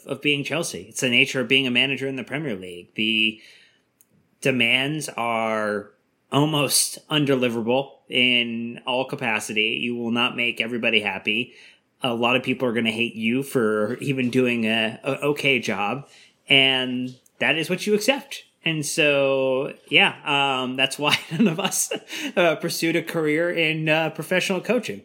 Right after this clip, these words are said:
uh, because, you know, we already have enough grace, so we don't need any more.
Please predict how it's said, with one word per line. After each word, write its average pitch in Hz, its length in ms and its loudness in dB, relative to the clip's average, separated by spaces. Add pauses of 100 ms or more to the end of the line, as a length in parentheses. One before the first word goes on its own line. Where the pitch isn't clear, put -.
uh, 147 360 0
because, 139 520 -2
you 151 80 0
know, 143 140 0
we 151 100 -2
already 160 200 0
have 185 120 0
enough 120 240 -2
grace, 101 340 -2
so 139 80 -8
we 123 60 -2
don't 135 140 0
need 147 160 -2
any 147 100 0
more. 165 320 -2